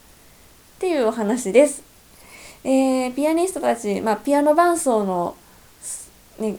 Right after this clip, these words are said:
学生さんっていうことですけれども、えー、まあ、私も実はそのうちの一人であったわけなんですよ。あのー、三歳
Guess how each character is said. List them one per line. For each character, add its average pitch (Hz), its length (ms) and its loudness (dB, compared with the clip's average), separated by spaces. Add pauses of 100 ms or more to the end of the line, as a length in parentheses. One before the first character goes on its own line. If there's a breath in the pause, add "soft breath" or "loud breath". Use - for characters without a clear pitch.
(140)
学 202 180 -8
生 214 180 -2
さ 226 160 -2
ん 214 60 -4
っ - 20 -12
て 214 140 -6
い - 20 -8
う - 40 -6
こ 202 80 -4
と 190 100 -6
で 185 140 -6
す - 100 -14
け - 140 -14
れ 170 100 -10
ど 165 140 -10
も、 165 380 -10 (560 loud breath)
え 208 240 -4
ー、 - 20 -6
ま 254 160 0
あ、 247 40 -2
私 262 360 4 (260)
も 254 220 0 (340)
実 247 220 -4
は 269 100 4
そ 277 160 -2
の 320 120 0
う 320 60 0
ち 320 120 -6
の 320 140 -2
一 320 180 -2
人 269 240 -4 (260)
で 262 240 -2
あ - 60 -2
っ 220 100 -4
た 220 160 -2
わ 240 140 4
け 254 100 0
な 202 100 -2
ん 190 60 -4
で 185 80 -4
す 180 160 -4
よ。 170 160 -2 (800 soft breath)
あ 294 140 -4
の 240 1040 -2
ー、 - 20 -18 (340 loud breath)
三 311 640 -6
歳 277 600 -6